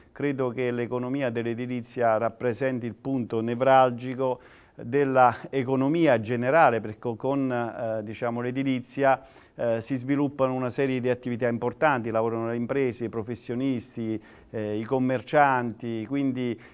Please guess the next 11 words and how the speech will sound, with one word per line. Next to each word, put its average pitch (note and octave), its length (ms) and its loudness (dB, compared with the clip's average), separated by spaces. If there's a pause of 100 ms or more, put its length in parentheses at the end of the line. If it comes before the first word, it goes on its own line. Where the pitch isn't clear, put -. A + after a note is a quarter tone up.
(100)
è - 100 0
una D3 520 4
attività D3+ 760 6
che - 140 -4
noi C#3+ 560 4
riteniamo A#2 960 0
prioritaria. G#2+ 640 -4
Insieme D3 380 0
a C#3 40 -2
questo D3 360 -2
ovviamente C3+ 800 0